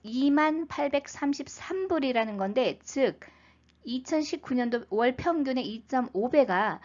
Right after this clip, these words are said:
이만 팔백삼십삼 불을 초과할 경우에도 이만 팔백삼십삼 불까지밖에는 탕감을 못 받는 거예요. 그리고 이하의 금액은 이미 정해진 그 이하의 금액으로 받는다는 거예요.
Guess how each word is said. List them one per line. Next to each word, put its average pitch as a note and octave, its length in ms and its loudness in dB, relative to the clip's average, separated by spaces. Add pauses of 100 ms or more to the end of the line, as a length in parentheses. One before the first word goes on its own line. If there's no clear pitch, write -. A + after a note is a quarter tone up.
(440)
이만 D4 640 2 (160)
팔백삼십삼 C#4+ 1000 -2
불을 D4+ 220 0
초과할 D#4+ 680 0
경우에도 B3 800 2 (440)
이만 C#4+ 640 2
팔백삼십삼 D#4 1200 -4
불까지밖에는 C#4 880 -2 (440)
탕감을 E4+ 480 2
못 F3+ 140 -4
받는 C4+ 300 6
거예요. E3 340 -2 (260)
그리고 A#3+ 220 -6
이하의 C#4 640 2
금액은 A#3 560 0 (160)
이미 A3 240 -4
정해진 A3 480 -2
그 G#3 100 -4
이하의 A3 500 0
금액으로 C4 500 2
받는다는 F#3+ 560 -2
거예요. F3 400 2